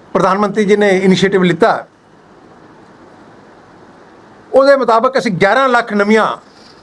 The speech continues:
ਲੱਖਪਤੀ ਦੀਦੀ ਦਾ ਟੀਚਾ ਜਿਹੜਾ ਹੈਗਾ ਵਾ, ਇਸ ਸਮੇਂ ਦੇ ਵਿੱਚ ਰੱਖਿਆ ਆਪਣੇ ਕੋਲੇ।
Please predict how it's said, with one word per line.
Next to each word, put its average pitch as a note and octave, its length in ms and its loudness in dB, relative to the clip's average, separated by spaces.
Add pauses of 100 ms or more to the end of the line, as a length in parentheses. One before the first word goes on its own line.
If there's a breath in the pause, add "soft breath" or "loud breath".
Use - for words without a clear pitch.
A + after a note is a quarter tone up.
(120)
ਲੱਖਪਤੀ G#3 380 -2
ਦੀਦੀ F3 300 0 (240)
ਦਾ F3+ 120 2
ਟੀਚਾ F3 360 0
ਜਿਹੜਾ E3 220 -2
ਹੈਗਾ C#3 180 0
ਵਾ, C3+ 220 -2 (140)
ਇਸ D#3 260 0 (220)
ਸਮੇਂ D3+ 380 -4
ਦੇ C#3+ 80 0
ਵਿੱਚ C3+ 140 -2
ਰੱਖਿਆ D3+ 280 -2
ਆਪਣੇ E3 220 -2
ਕੋਲੇ। F3 220 0